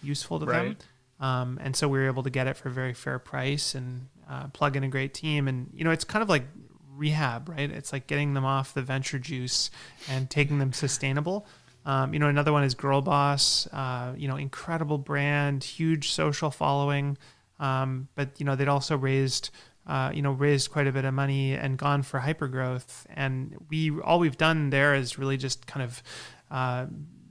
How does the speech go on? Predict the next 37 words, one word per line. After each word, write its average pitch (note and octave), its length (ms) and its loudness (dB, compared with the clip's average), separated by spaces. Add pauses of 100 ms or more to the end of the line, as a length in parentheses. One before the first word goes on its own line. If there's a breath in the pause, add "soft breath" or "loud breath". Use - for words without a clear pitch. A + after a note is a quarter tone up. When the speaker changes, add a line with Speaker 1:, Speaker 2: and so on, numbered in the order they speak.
(320)
Speaker 1:
kind G#3+ 160 -2
of E3+ 80 0
simplified F3+ 640 2
the C#3 100 2
ambitions C3 640 0
of, C3+ 280 -8
you D3 80 0
know, C#3 80 2
let's C#3+ 240 0
not E3+ 160 -2
try D#3 200 0
and C#3 120 2
be C3+ 140 0
every-, C#3+ 320 0
everything. C#3 560 -2
Let's C#3 260 0
just - 220 -6
be C#3 160 -2
a B2+ 60 -4
few C#3 520 0 (100)
solid C#3+ 440 -2
things D3 340 -2
and C3 80 -2
we'll C3 100 -2
build C3 300 -2
over C#3 220 -4
time. C#3 420 -6
And C3+ 140 -6
so C#3+ 280 0 (420 loud breath)
often, D3 720 2
you D#3 80 -4
know, D3 80 2
people G3 300 -2
think F3 220 -2
of D3 100 2
it C#3 80 2
as, C3+ 380 0